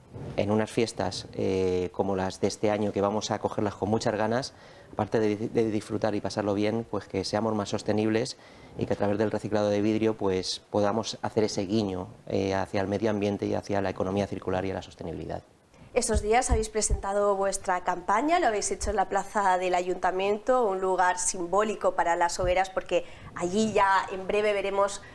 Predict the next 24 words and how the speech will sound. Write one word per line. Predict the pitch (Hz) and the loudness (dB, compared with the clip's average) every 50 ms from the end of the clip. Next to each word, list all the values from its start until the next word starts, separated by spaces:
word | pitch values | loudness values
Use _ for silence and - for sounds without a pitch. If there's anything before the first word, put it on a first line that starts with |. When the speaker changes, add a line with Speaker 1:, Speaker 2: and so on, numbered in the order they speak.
| - - - | -20 -16 -4
Speaker 2:
los | - 202 208 196 190 | 0 0 0 2 2
monumentos | 208 196 190 190 185 185 190 196 196 196 202 196 - 202 196 190 190 190 - | 2 2 2 2 2 2 2 2 0 0 -2 0 2 4 4 4 2 2 -4
plantados. | - - 190 175 180 180 - 196 185 196 202 226 262 311 403 427 - - - - - - - - | -4 0 0 0 0 2 2 4 4 4 4 4 4 2 2 0 -4 -8 -10 -14 -18 -10 0 4
Eh, | 233 226 220 220 214 214 - - - - - - | 4 6 6 4 2 0 -6 -16 -20 -20 -20 -2
y | - 262 | 0 4
vamos | 240 262 330 403 - | 4 4 2 2 0
a | 480 | -2
escuchar, | - - 339 320 - - 254 233 262 | 0 0 0 0 2 4 2 4 4
si | - - 302 | 2 2 0
te | 294 - | 0 2
parece | - 208 220 226 - 277 254 | 2 2 0 2 2 2 2
bien, | 233 208 208 226 269 349 349 - | 4 4 4 4 4 2 0 -2
a | - 214 | -2 -2
Julio | - - - 254 247 285 339 | -2 -2 -2 0 2 2 2
Tinaquero, | 349 - 302 254 208 - - 220 220 262 311 - | 2 2 2 2 2 4 2 4 4 4 2 2
coordinador | 294 254 226 214 208 202 202 214 214 | 0 0 0 2 2 2 2 2 2
de | 220 214 | 0 0
comunicación, | - 220 208 196 202 190 - 240 196 - - 208 208 220 233 262 294 339 359 349 - - | 0 0 0 0 -2 0 0 0 -2 0 0 2 4 4 4 2 2 -2 -4 -6 -10 -2
de | 214 214 202 196 196 190 185 180 180 - | 0 0 0 2 0 2 2 0 0 0
cor-, | - 202 - - - - | -2 -2 -2 -2 -4 -4
comunicación | - 208 202 196 190 190 196 - - 285 311 | -4 -2 -2 -4 -2 -2 -2 0 0 -2 -2
corporativa | 302 - - 226 220 - - 190 180 175 175 - 233 202 180 170 | 0 0 -2 -2 0 2 2 2 2 2 0 -2 0 2 2 4
de | 175 175 | 4 2
Ecovidrio, | 175 - 185 180 196 208 220 240 269 302 349 | 0 0 -2 -2 0 0 2 4 4 4 2